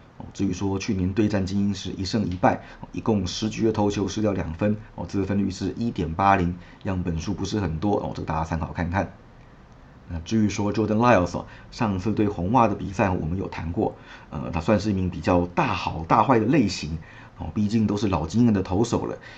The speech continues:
呃，如果说甩到六的话，哦，这个还是非常厉害的。那前一次的先发也一如预期的封锁了红袜的打线，哦，拿下一场漂亮的胜仗。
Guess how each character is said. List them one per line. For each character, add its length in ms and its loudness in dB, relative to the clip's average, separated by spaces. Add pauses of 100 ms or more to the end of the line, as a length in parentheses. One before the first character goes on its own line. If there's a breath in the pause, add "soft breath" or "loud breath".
(100)
呃， 160 -6
如 100 0
果 100 2
说 140 0
甩 220 -2
到 120 2
六 200 6
的 80 -2
话， 160 4 (120)
哦， 200 -2
这 80 0
个 120 -2
还 200 -2
是 180 -4
非 160 2
常 220 0
厉 180 4
害 180 2
的。 140 -8 (400 loud breath)
那 180 -2
前 180 0
一 40 0
次 100 0
的 60 2
先 200 0
发 220 2
也 240 -2
一 120 6
如 240 4
预 140 4
期 200 -2
的 100 0
封 220 0
锁 180 -2
了 80 -2
红 220 -2
袜 120 8
的 80 0
打 220 -4
线， 240 4
哦， 160 -6
拿 120 -6
下 140 -2
一 80 0
场 200 -4
漂 180 0
亮 120 -2
的 100 -2
胜 200 -2
仗。 220 0